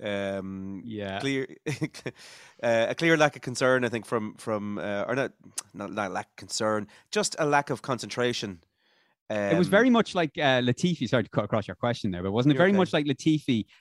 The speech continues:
Speaker 2: in, um,
Speaker 1: Yes.
Speaker 2: Australia?
Speaker 1: Yeah,
Speaker 2: Wasn't it Australia?
Speaker 1: yeah.
Speaker 2: And he took out, uh, Lance Stroll, wasn't it?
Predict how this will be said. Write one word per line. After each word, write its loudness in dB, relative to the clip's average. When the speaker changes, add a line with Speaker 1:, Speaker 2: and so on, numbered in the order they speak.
Speaker 2:
in, 4
um, 2
Speaker 1:
Yes. -6
Speaker 2:
Australia? 0
Speaker 1:
Yeah, -4
Speaker 2:
Wasn't 2
it 0
Australia? 0
Speaker 1:
yeah. -4
Speaker 2:
And 2
he 2
took -2
out, 4
uh, 2
Lance 0
Stroll, 2
wasn't 0
it? -2